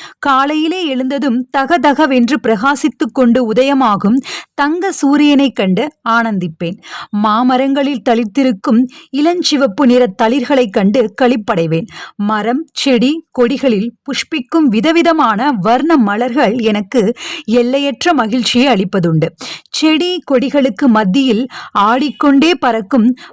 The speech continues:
பட்டுப்பூச்சிகளை ஓடிப்பிடிக்க முயல்வேன். அவை என் கையில் அகப்படாமல் தப்பிக்கொள்ளும் போது கலீரென்று சிரிப்பேன். மது உண்ட வண்டுகளின் ரீங்காரத்தை கேட்கும் போதெல்லாம் எனக்கும் ஆனந்த போதை உண்டாகிவிடும்.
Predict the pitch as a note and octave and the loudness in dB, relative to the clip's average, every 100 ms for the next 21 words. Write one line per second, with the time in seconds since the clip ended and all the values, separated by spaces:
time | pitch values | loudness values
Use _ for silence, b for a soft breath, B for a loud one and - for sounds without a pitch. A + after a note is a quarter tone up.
0 | F#3 D4+ - F#4 - D4 G3+ - C4 A#3+ | -4 -4 -2 -6 -4 -6 -4 -2 2 2
1 | G#3 C#4 _ B3 C#4 E4 A#3+ A#3 G3+ C#4+ | 0 -4 _ 0 2 0 -2 -4 -4 0
2 | B3 G3 F#3 E3+ F#3 B B B A#3 A3+ | 2 2 0 -2 -4 B B B -2 0
3 | B3 C4+ C4 B3+ B3+ B3 A#3+ D4+ D#4+ G#3+ | -4 -4 -2 0 2 0 0 -2 -2 -4
4 | - C4+ C4+ B3+ A#3 A#3+ G#3 B3+ _ - | -4 -4 -2 0 0 0 -2 -8 _ -6
5 | C#4+ - E4+ - C4+ A#3+ A3+ G3+ F#3+ G#3+ | -4 -2 -4 0 0 2 2 -2 0 0
6 | A3 B3 B B - D#4 D4+ E4+ B3+ G#3 | 0 -2 B B -2 0 2 2 0 0
7 | D#4+ A#3+ F#3 - F3+ G#3+ B B B G#3 | -2 0 -2 -4 -8 -10 B B B -4
8 | A3 A3+ D4 C#4 C4 B3+ B3+ A3+ A3+ C#4+ | -2 -2 -2 0 0 2 0 2 2 2
9 | B3+ C4 C4 A3+ A3+ C4+ C#4 C4 A#3+ - | 2 2 2 2 2 2 2 2 0 -2
10 | G#3 D#3+ G#3+ - C#4 B3 A3 G3+ G#3 A#3 | -4 0 -4 0 0 2 2 2 0 0
11 | F#3+ B3 B B B G#3 A3 C4+ - F4+ | 0 0 B B B -4 -2 -2 -2 -4
12 | F#4+ - A3 B3 D4 C#4+ D4 A#3+ A#3 B3 | -4 -2 0 2 2 0 0 0 2 2
13 | G#3+ G3+ G3+ G3 B3+ E3+ E3 | 0 -2 -2 -2 -2 -2 -2